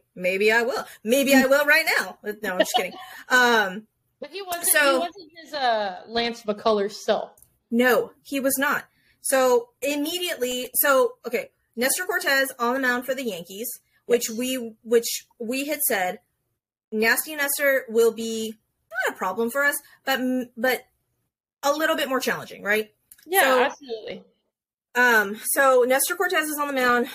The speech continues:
Speaker 1: first inning, strikes, <laughs> strikes out the side, three up, three down, right up.
Speaker 2: There we go.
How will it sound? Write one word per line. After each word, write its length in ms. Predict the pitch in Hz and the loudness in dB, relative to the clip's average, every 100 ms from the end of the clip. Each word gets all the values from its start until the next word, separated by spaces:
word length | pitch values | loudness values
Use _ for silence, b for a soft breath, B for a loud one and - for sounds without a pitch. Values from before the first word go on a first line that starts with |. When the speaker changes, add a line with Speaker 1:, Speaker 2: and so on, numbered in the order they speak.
| B - | B -4
Speaker 1:
first 260 | 294 294 | -2 0
inning, 380 | 269 262 262 254 - _ _ _ _ _ _ _ | 0 0 0 -2 -8 _ _ _ _ _ _ _
strikes, 400 | - - - 370 | -16 -6 -2 0
<laughs> 220 | - - - | 0 -4 -8
strikes 300 | - - 427 | -8 -6 -6
out 80 | 427 | -8
the 60 | - | -4
side, 320 | 220 220 220 | 0 0 -2
three 160 | 269 | -8
up, 100 | 269 | -8
three 120 | 262 233 | -8 -8
down, 280 | 180 190 - | -8 -8 -12
right 140 | 196 | -8
up. 120 | 180 180 | -6 0
Speaker 2:
There 80 | 226 | 0
we 120 | 254 | 2
go. 300 | 220 208 233 | 2 2 2